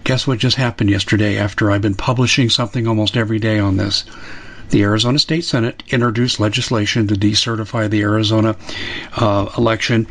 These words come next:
and they do have one piece of evidence I didn't have. But my point is, Bob, I've been able to move the needle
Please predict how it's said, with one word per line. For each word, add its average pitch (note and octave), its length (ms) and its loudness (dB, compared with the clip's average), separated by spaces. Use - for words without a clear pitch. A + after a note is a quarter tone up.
and A2+ 240 2
they A2+ 80 2
do E3+ 160 4
have D#3+ 200 4
one C3+ 180 4
piece C3+ 240 0
of A#2+ 120 -2
evidence B2 380 0
I A2+ 80 2
didn't A2+ 280 -2
have. B2 420 0
But B2+ 100 2
my B2+ 140 4
point G3 340 4
is, C#3 200 4
Bob, B2+ 340 0
I've C3+ 140 2
been D#3+ 120 4
able D#3+ 240 4
to C#3 80 4
move C#3+ 260 6
the B2+ 100 0
needle A#2+ 460 2